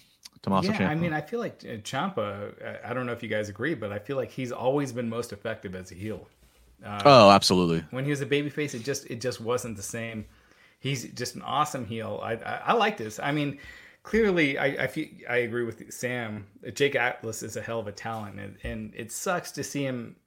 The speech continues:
Speaker 2: used in that kind of a role where it's bas-, you know, like a, a squash guy. Um, but I do like that, that with Ciampa, they're, they're giving him new life because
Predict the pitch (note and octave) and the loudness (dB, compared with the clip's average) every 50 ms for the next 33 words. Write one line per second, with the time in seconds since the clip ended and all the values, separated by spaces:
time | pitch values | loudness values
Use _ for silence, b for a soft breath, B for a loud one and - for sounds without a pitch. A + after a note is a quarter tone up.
0 | _ _ _ _ _ - B2 C3 C#3 C3+ B2+ - B2 A#2+ A#2 A#2 A#2 - - A#2 | _ _ _ _ _ -10 -4 -2 0 0 0 -2 -4 -4 -2 -2 -4 -4 -6 -8
1 | G#2+ G2+ F#2+ G2+ G2 G2+ A#2+ B2+ B2+ A#2 A2 G#2 G2+ G2 G2 G2+ G2 G2 G2 - | -8 -6 -8 -8 -4 0 4 6 6 6 6 2 -2 -4 -4 -6 -6 -6 -6 -8
2 | - - - _ _ _ _ _ _ _ _ _ _ _ _ _ _ _ _ _ | -12 -12 -14 _ _ _ _ _ _ _ _ _ _ _ _ _ _ _ _ _
3 | - A2+ C#3 C3+ - - - - B2 G#2 G2 G2 G#2 A2+ A2 G#2 G2+ G2+ - G#2 | -8 -6 -6 -6 -8 -8 -10 -10 -10 -10 -8 -10 -10 -10 -8 -8 -8 -8 -6 -4
4 | G2 F#2+ F#2 F#2 - b b b b b b b b b b b b b - A2 | -4 -4 -6 -8 -12 b b b b b b b b b b b b b -10 -8
5 | - - - C#3+ F3+ F#3 G#3 - - - G2 F#2+ F#2+ F#2+ - - b b b b | -6 -2 0 0 2 2 0 -2 -2 -4 -6 -6 -6 -10 -12 -16 b b b b
6 | b b b b b b B2+ B2 B2 A#2+ A#2 A2+ A2 G#2 G2 _ _ _ _ _ | b b b b b b -2 -2 0 0 0 -2 -4 -8 -12 _ _ _ _ _
7 | _ _ _ _ _ - B2 B2+ D3+ D#3 D#3 D3 C#3+ G3 A3 G3+ D#3+ D3+ D3 D3 | _ _ _ _ _ -8 -2 2 4 4 4 4 2 2 0 2 2 0 0 2
8 | - A#2+ A2 G#2+ F#2+ - F#2 - A2+ A#2+ B2 B2 G#2 B2 A#2 A#2 A2+ A#2 A2 - | 0 0 0 -2 -6 -10 -14 -12 -12 -10 -10 -6 -2 -2 -2 -2 -2 -6 -6 -4
9 | - B2+ A#2+ A2+ - A#2 A2 A2+ A2 A2 A2 G#2+ G#2+ - - A2 G#2+ A#2 A#2 A2 | -2 -2 -2 -2 -2 -4 -2 -2 -4 -4 -4 -6 -10 -12 -12 -6 -2 -2 -2 -2
10 | G#2+ A2+ B2+ A2+ A#2+ A2+ A2 A#2 A2+ A2+ A2 A2 G#2 G2+ G2 F#2+ F#2 - - - | 0 -2 -2 -2 -2 -4 -6 -6 -6 -6 -8 -8 -8 -6 -6 -6 -8 -8 -10 -12
11 | - A2 G#2 - B2 A#2 A2+ A2+ G#2 - | -12 -12 -8 -4 -4 -2 -2 -2 -4 -8